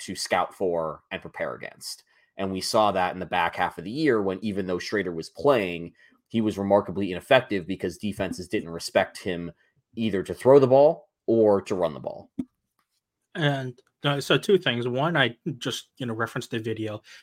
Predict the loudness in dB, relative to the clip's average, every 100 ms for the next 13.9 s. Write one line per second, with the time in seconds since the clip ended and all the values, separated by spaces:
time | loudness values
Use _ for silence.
0 | -20 -16 2 2 4 2 0 -4 -4 -6
1 | -8 -10 -8 -6 -6 -10 -18 _ _ -8
2 | -6 -4 -4 -4 -6 -8 -6 -4 -4 -6
3 | -8 -8 -10 _ _ _ _ -4 -2 -4
4 | -4 -10 -14 -4 -2 -2 -8 -8 -8 -10
5 | -20 _ -20 _ _ -4 -2 -2 -2 -2
6 | -4 -4 -8 -6 -14 -12 -12 -8 -10 -10
7 | -12 -14 -14 -20 -14 -8 -8 -8 _ _
8 | _ -20 _ _ _ _ -6 -4 -2 -6
9 | -12 _ _ _ 2 2 4 2 4 2
10 | 2 0 0 0 -6 _ _ _ _ _
11 | _ -6 -6 -6 -10 -8 -6 -6 -12 2
12 | 2 4 0 0 0 -2 -6 -8 -10 -12
13 | -14 -12 -12 -14 -4 0 2 2 0